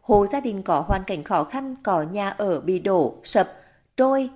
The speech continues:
cháy hoàn toàn do thiên tai, hỏa hoạn hoặc lý do bất khả kháng khác mà không có nơi ở thì được xem xét hỗ trợ chi phí làm nhà ở với mức tối thiểu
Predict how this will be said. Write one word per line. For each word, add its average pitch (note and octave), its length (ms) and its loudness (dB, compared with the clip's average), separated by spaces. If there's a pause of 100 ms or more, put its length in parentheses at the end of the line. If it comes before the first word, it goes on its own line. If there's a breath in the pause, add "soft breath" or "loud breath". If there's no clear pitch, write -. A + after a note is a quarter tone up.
(180)
cháy D#3 220 4
hoàn G3 260 -6
toàn F#3+ 300 -6
do B3+ 120 -2
thiên B3+ 260 -4
tai, B3 320 -2 (100)
hỏa G3 160 -2
hoạn F3 400 -4 (400 soft breath)
hoặc G#3 220 0
lý F#3+ 280 -2
do B3+ 140 -4
bất E4 220 -6
khả G3 200 -6
kháng D3 280 -8
khác C4 240 -6 (280 soft breath)
mà F#3+ 240 -4
không C#4 240 -6
có F3 200 -2
nơi B3 160 -4
ở E3 280 0 (280 loud breath)
thì A3 160 2
được G3+ 200 -2
xem C4+ 240 -6
xét D4+ 200 -4 (100)
hỗ G3+ 180 2
trợ G3 240 -4
chi B3 200 -6
phí D3 260 -4
làm G3 340 -8
nhà G3 160 -4
ở F3 260 0 (300 loud breath)
với E3+ 200 2
mức C#4+ 240 -4
tối D3+ 220 -2
thiểu F3 280 -2